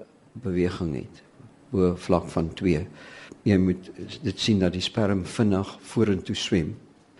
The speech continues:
en nie stil lê nie, dan doen daai mans beter en val hy dan, as hy bo twee is, twee plus sê ons, in die fertiele kategorie. So onder dit is subfertiel.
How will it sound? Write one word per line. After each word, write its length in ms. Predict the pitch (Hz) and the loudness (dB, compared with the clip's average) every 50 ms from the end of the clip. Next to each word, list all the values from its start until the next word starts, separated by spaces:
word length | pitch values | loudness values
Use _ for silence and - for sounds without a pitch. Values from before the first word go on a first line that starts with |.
| - - - | -10 -2 2
en 140 | 101 98 | 4 4
nie 100 | 92 95 | 6 4
stil 240 | 92 - - - 107 | 4 2 4 4 6
lê 220 | 104 98 92 78 69 | 6 6 4 2 0
nie, 220 | 73 87 101 107 - - - - - - - _ - | -2 -6 -8 -8 -12 -16 -20 -20 -20 -20 -20 _ -4
dan 380 | - 98 90 90 92 92 90 78 107 | 0 2 4 4 4 2 2 0 0
doen 180 | 95 101 98 95 | 2 2 4 4
daai 580 | 90 85 82 82 92 95 95 92 90 90 - - - - - | 4 4 4 4 4 2 2 0 -2 -4 -10 -16 -20 -18 -12
mans 420 | - 90 90 90 87 87 85 - - | -6 -2 0 0 0 0 -2 -4 -2
beter 400 | 90 98 104 104 - 135 113 - | 0 0 2 2 0 -2 -2 0
en 220 | - 98 92 90 87 - - | 0 0 0 0 0 -2 0
val 200 | 107 101 95 92 | 0 2 4 4
hy 80 | 92 90 85 | 4 2 2
dan, 220 | 90 87 85 82 - - | 2 0 0 0 -2 -4
as 160 | 87 - 85 | -4 -2 -2
hy 80 | 85 | -4
bo 260 | 80 82 87 95 110 120 | -4 0 2 4 4 4
twee 320 | 117 - - 95 82 65 - 80 | 4 0 0 0 0 0 0 -2
is, 160 | 87 - - - - - - - - - - | -4 -6 -8 -12 -16 -20 -20 -20 -20 -12 -4
twee 160 | - 92 85 | 0 0 0
plus 360 | - - - 104 101 98 - - | 0 0 0 0 0 0 0 0
sê 80 | 98 98 | 0 0
ons, 220 | 107 117 110 - - - - - - - - - - 110 | -2 -4 -6 -10 -16 -20 -20 -20 -20 -20 -14 -2 2 4
in 160 | 98 92 87 82 | 4 4 6 4
die 260 | 87 85 85 92 - - - - _ _ - | 4 2 2 -2 -6 -12 -20 -20 _ _ -10
fertiele 540 | - - 98 - - - 98 87 82 82 78 | -4 -2 -2 0 2 4 4 4 4 2 -2
kategorie. 640 | - - 69 - - 78 - 73 71 - - 92 - - - _ - - | -4 -6 -6 -6 -8 -10 -10 -8 -10 -10 -10 -14 -16 -20 -20 _ -14 -10
So 140 | - 104 - - | -8 -4 2 4
onder 220 | 104 104 104 98 | 6 6 6 6
dit 200 | 92 90 90 - - | 4 2 0 0 -2
is 220 | 92 90 - - - | -2 -2 -4 -8 -10
subfertiel. 600 | - - - 90 - - - 60 - - - - | -8 -4 -2 -2 -2 -2 -6 -14 -10 -8 -8 -8